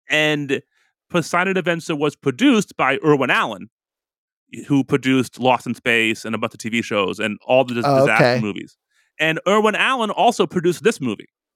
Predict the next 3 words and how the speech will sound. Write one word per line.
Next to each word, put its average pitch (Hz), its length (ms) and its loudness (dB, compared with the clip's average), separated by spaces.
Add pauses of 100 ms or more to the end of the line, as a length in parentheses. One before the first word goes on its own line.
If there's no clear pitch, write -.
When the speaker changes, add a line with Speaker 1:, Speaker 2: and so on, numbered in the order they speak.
(1500)
Speaker 2:
Okay, 185 500 4
see 247 220 -4
that 233 220 0